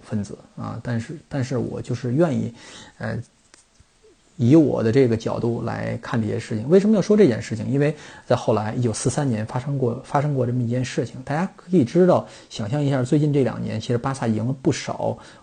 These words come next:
皇马大比分比赛啊，五个球啊，很经典的一个照片就是皮克伸出一只手掌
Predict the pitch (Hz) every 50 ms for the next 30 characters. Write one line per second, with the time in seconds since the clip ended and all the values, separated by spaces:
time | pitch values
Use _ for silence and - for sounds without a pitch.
0 | _ - - 120 127 127 - 120 123 - 143 127 - 113 - 110 107 113 113 113
1 | - - 120 123 - - - 113 110 113 120 110 107 120 117 110 113 113 113 -
2 | - 110 110 123 131 - - - - 98 101 101 107 - - - 107 104 104 -
3 | - 185 185 180 156 117 107 104 113 120 123 - 123 107 - - 131 131 131 123
4 | 113 113 110 - - - 117 117 117 - 143 117 - - 135 123 - 135 131 117
5 | 113 - 131 127 123 - - 110 120 - 127